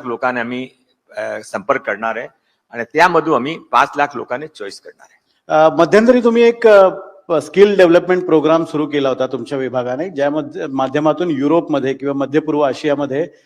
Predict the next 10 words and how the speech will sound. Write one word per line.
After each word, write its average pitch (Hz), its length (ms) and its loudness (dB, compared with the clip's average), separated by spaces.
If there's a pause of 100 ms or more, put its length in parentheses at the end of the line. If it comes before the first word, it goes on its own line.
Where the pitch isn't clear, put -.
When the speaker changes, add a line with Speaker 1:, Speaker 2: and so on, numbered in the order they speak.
(180)
Speaker 2:
रोजगार 147 440 2
निर्मिती 151 360 -2
होऊ 143 140 -2
शकेल 147 300 -6
अशा 151 200 -4
स्वरूपात 143 300 -4
ती 156 180 -8
भाषा 131 340 -4
शिकवणं 139 460 -8
किंवा 143 260 -2